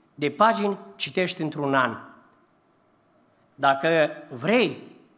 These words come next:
să fii mai zelos, șapte pagini pe zi citind, într-un an vei citi de două ori Biblia. Simplu.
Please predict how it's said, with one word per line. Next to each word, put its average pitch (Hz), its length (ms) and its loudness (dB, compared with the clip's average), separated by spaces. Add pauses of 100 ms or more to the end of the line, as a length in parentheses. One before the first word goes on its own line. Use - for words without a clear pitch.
(300)
să - 200 -6
fii 208 600 -2 (380)
mai 170 220 4
zelos, 185 560 -2 (400)
șapte - 420 2
pagini 196 400 0
pe 180 120 -4
zi 151 180 -2
citind, 180 460 -2 (360)
într-un 170 340 0
an 220 160 2
vei 175 120 0
citi 214 480 -4 (320)
de 156 180 -4
două 185 200 2
ori 170 180 0
Biblia. 135 520 0 (2500)
Simplu. - 440 -2